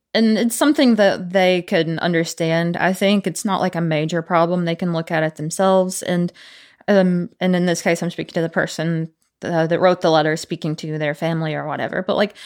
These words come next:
you know, like, take baby steps with it. I think that would be smart in this situation. Um, yeah, like, like that, like you said.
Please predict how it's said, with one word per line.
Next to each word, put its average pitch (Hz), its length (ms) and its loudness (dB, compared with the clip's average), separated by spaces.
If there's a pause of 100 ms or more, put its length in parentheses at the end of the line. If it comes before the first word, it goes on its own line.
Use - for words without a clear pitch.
(360)
you 311 100 4
know, 220 200 6
like, 226 460 0
take 262 240 -2
baby 180 280 2
steps 185 340 0
with 196 180 -2
it. 190 180 4
I 170 80 2
think 175 220 -6
that 151 200 2
would 170 160 0
be 170 380 -2
smart 175 380 0
in 180 120 -2
this 175 140 -4
situation. 190 880 -2 (400)
Um, 165 500 -2 (580)
yeah, 196 280 2
like, 220 220 -2
like 226 240 0
that, 143 220 0
like - 180 -8
you 160 60 -12
said. - 340 -8